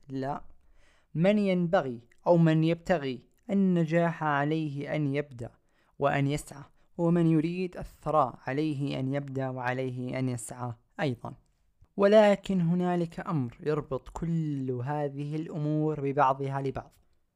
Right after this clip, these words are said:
هل تعلمون يا رفاقي ما هو؟ نعم، إنها الاستمرارية. لا يوجد ولا يوجد ولا يوجد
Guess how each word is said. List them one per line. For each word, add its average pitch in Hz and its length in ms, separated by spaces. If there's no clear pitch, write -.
هل 170 180
تعلمون 156 540
يا 147 100
رفاقي 139 560
ما 143 160
هو؟ 156 380
نعم، 135 320
إنها 139 300
الاستمرارية. 131 800
لا 196 260
يوجد 185 520
ولا 135 340
يوجد 135 500
ولا 160 420
يوجد 143 560